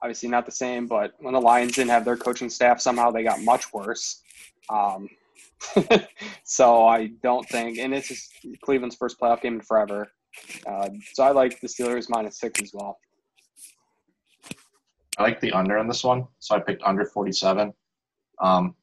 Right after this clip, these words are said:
Speaker 2: I think the only way it goes over is if the Steelers put up forty by themselves. Um, so the first time that they played this year is thirty-eight to seven. Pittsburgh won. The Browns, they don't have their head coach,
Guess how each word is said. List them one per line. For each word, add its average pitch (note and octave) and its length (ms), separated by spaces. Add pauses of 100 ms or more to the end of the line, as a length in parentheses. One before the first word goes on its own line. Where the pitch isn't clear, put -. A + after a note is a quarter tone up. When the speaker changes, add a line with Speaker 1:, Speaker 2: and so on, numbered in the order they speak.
(260)
Speaker 2:
I G2 120
think A2+ 260
the A2+ 80
only G#2+ 140
way G#2+ 160
it G2+ 100
goes G2+ 240
over G#2 320
is G2 140
if G2+ 80 (300)
the G2+ 80
Steelers G2+ 800 (280)
put G#2+ 80
up - 240
forty G2+ 240
by G2 180
themselves. F#2+ 760 (680)
Um, F2+ 380
so - 140
the G#2+ 100
first A#2 260
time A2+ 180
that G#2+ 100
they G#2+ 100
played A2 220
this - 120
year G#2 100
is - 160
thirty-eight G2+ 320
to F#2+ 60
seven. F#2+ 380 (100)
Pittsburgh F#2 380
won. F#2 320 (640)
The F2+ 60
Browns, G2 260
they G2+ 80
don't G2+ 140
have G#2 160
their F#2+ 100
head G2 160
coach, - 380